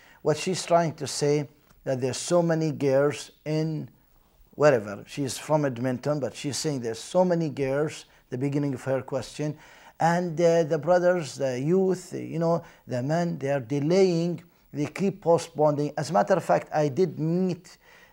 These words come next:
a couple of, a group of girls in Edmonton that they mentioned the same problem.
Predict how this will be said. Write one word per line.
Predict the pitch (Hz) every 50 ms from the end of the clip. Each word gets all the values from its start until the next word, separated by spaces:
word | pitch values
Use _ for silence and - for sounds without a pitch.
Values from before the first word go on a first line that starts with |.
| _
a | - 127 131 131 135 131 127 127 -
couple | - 208 202 - - 156 156
of, | 151 -
a | - 143 127
group | - 160 220 254 240 -
of | 214 - - - 120
girls | 127 143 131 131 127 120 - -
in | - - 135 131 131 127 127
Edmonton | - 139 127 104 120 131 156 180 185 - - - 147 143 147 135 - - - _
that | - 143 147 131
they | 160 170
mentioned | 175 196 214 190 - - 185 180
the | 156 156
same | - - - 185 185 170
problem. | 170 - 180 196 208 190 151 131 117 110